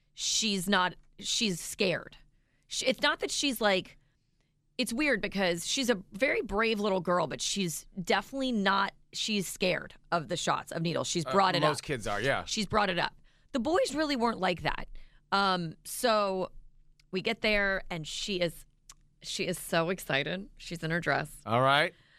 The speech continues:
Speaker 1: You know.
Speaker 2: Oh, God, it's good.
Speaker 1: She really
Speaker 2: You're,
Speaker 1: is.
Speaker 2: you're
Speaker 1: She's cra-
Speaker 2: good. You're
Speaker 1: she's
Speaker 2: good.
Speaker 1: cracking me up. The doctor comes in and she's sitting there, like, all perfectly, and she's like, "Hi." And the doctor's like, "Well, you're adorable." And she's like,
Speaker 2: Oh, God, I just feel it
Speaker 1: And then
Speaker 2: on
Speaker 1: wait
Speaker 2: here.
Speaker 1: for it. She's like,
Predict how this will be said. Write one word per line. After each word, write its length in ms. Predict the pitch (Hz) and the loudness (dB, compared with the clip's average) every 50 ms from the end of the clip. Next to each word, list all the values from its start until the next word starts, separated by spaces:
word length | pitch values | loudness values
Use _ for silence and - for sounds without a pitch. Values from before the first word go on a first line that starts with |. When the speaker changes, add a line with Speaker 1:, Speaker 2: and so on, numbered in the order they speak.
| _ _ - | _ _ -10
Speaker 1:
You 100 | 190 180 | -8 -6
know. 240 | 165 156 151 160 160 | -4 -4 -2 -2 0
Speaker 2:
Oh, 160 | - 160 156 | 0 0 0
God, 320 | 117 - 120 139 175 180 123 | 0 2 4 6 6 4 4
it's 240 | 110 123 123 120 123 | 0 -6 -4 -4 -2
good. 160 | - 147 156 | 2 2 2
Speaker 1:
She 80 | 160 294 | 4 4
really 260 | 254 302 370 392 359 269 | 2 2 2 2 2 2
Speaker 2:
You're, 100 | 320 285 | 2 0
Speaker 1:
is. 200 | - - - 330 | -2 -4 -2 0
Speaker 2:
you're 120 | - 320 | 0 0
Speaker 1:
She's 60 | - | 2
cra- 100 | - 208 | 2 2
Speaker 2:
good. 260 | 262 277 247 220 190 165 | 2 4 2 0 -2 -6
You're 140 | 143 156 160 | -8 -6 -2
Speaker 1:
she's 100 | 170 240 | 0 2
Speaker 2:
good. 300 | 277 277 240 226 220 - | 2 2 2 0 -4 -6
Speaker 1:
cracking 460 | 262 285 320 339 392 403 - 403 330 302 | -8 -6 -4 -4 -4 -4 -4 -4 -4 -2
me 180 | 285 269 - - | -2 -2 -2 0
up. 280 | 247 311 285 - - - - - - - - _ - | 0 0 0 -2 -4 -12 -20 -20 -20 -20 -16 _ -6
The 80 | 254 | -4
doctor 340 | 208 - 254 285 285 - 311 | -2 0 0 0 0 -2 -4
comes 240 | - 277 277 269 240 226 | -2 -2 -2 -2 -2 -2
in 100 | 247 247 | -2 -2
and 100 | 240 214 | -2 -2
she's 220 | 196 - - 240 - | -4 -4 -4 -6 -6
sitting 300 | - - 214 214 214 226 | -4 -2 0 0 0 0
there, 160 | 226 220 202 | 0 -2 0
like, 160 | 185 190 - | -2 -2 -4
all 80 | 190 214 | -4 -6
perfectly, 520 | - 202 185 - 196 196 - 196 214 226 | -6 -8 -8 -8 -8 -10 -6 -6 -6 -6
and 80 | 220 - | -6 -8
she's 200 | - - - - | -10 -10 -10 -10
like, 100 | - - - - - - - | -12 -10 -12 -14 -12 -8 -4
"Hi." 360 | 247 226 214 202 220 214 214 - - - _ _ _ _ _ _ - | 0 2 2 2 2 0 -4 -4 -8 -18 _ _ _ _ _ _ -8
And 220 | - - 208 208 214 | -6 -4 -2 0 0
the 60 | 220 | 2
doctor's 420 | 214 226 214 202 - 214 202 - | 4 4 2 2 0 -6 -8 -4
like, 260 | 208 202 185 180 - - - | 0 0 0 0 -4 -10 -14
"Well, 220 | 175 170 - 151 | -12 -8 -6 -4
you're 180 | 160 180 247 269 | 0 2 4 4
adorable." 380 | 247 151 147 143 156 160 180 | 4 2 0 -4 -2 -2 -2
And 80 | 180 170 | -2 -2
she's 160 | - 190 180 | -2 -2 0
like, 100 | 180 160 131 | 0 0 0
Speaker 2:
Oh, 280 | 131 131 131 123 113 - | -2 -6 -6 -8 -8 -6
God, 340 | - 143 143 139 135 127 - 131 | -4 -2 0 0 -2 -2 0 0
I 80 | 143 | 0
just 200 | 139 131 117 - | 0 0 -4 -4
feel 220 | - 143 139 131 127 | 0 2 2 2 4
it 40 | 120 | 4
Speaker 1:
And 140 | 240 247 247 | 4 4 4
then 80 | 262 262 | 4 4
Speaker 2:
on 60 | 247 | 4
Speaker 1:
wait 140 | 247 233 - | 2 2 2
Speaker 2:
here. 60 | - | 2
Speaker 1:
for 140 | 208 180 156 | 0 0 0
it. 100 | - - | 0 -4
She's 220 | - - 240 - | -6 -6 -4 -4
like, 180 | 233 220 - | -4 -4 -6